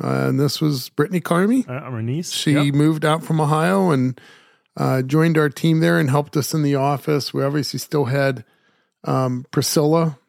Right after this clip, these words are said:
Speaker 1: as part of the team. Um, so we're, we're, we're kinda, hey, we're still moving, we're growing, we're happening.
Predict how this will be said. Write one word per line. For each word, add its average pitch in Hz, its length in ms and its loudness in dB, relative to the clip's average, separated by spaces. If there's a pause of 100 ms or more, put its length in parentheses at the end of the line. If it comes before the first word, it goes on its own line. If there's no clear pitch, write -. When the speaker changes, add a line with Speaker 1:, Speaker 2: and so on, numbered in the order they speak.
Speaker 1:
as 139 180 -2
part 151 280 0
of 143 40 0
the 143 60 -4
team. 151 520 2 (300)
Um, 135 540 -2
so 139 560 0 (800)
we're, 165 140 -2
we're, 151 440 -2
we're 135 140 -4
kinda, 156 440 0 (360)
hey, 165 160 2
we're 151 160 2
still 175 220 0
moving, 196 420 2 (140)
we're 131 180 -4
growing, 180 540 2 (100)
we're 127 120 -6
happening. 170 600 0